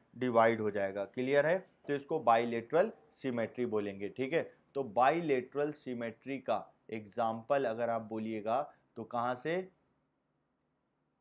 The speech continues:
प्लेटीहेल्मिन्थेस, ठीक है, टू, टू क्या बोलिएगा? कॉर्डेट्स, ठीक है, कॉर्डेट्स,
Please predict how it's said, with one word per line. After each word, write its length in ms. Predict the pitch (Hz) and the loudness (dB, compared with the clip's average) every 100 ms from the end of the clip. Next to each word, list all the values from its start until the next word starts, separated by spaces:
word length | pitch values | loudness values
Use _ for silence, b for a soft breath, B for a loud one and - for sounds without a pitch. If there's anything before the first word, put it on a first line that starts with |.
| _ _ _ _ _ _ _ _ _ _ _ _ _ _ _ _ _ 127 | _ _ _ _ _ _ _ _ _ _ _ _ _ _ _ _ _ -4
प्लेटीहेल्मिन्थेस, 4000 | 123 123 120 - 160 170 175 _ _ _ _ _ _ - 127 127 120 127 135 _ _ _ _ _ _ _ _ - 117 127 127 117 147 - _ _ _ _ 123 123 117 95 - _ _ - | 0 0 -2 -2 -2 -2 -4 _ _ _ _ _ _ -2 4 6 6 2 -4 _ _ _ _ _ _ _ _ -12 -6 -4 -4 -4 -10 -16 _ _ _ _ -6 -4 -4 -6 -14 _ _ -6
ठीक 180 | 127 131 | -4 2
है, 240 | 143 107 - _ _ - | 2 0 -8 _ _ -2
टू, 420 | 151 135 120 151 _ _ _ | 0 0 -2 -6 _ _ _
टू 240 | 135 135 135 | -4 -4 0
क्या 160 | 135 127 | 0 2
बोलिएगा? 720 | 131 127 127 139 165 170 _ _ _ _ _ _ _ _ _ _ _ _ _ _ - | 0 -2 0 2 0 -2 _ _ _ _ _ _ _ _ _ _ _ _ _ _ 2
कॉर्डेट्स, 1080 | 127 117 117 104 117 117 110 101 - - - _ - | 6 6 4 0 -4 -2 -2 -6 -12 -20 -20 _ -4
ठीक 180 | 123 | 0
है, 240 | 156 127 92 _ _ _ _ _ - | 2 0 -2 _ _ _ _ _ 2
कॉर्डेट्स, 440 | 131 120 117 101 | 4 6 2 -2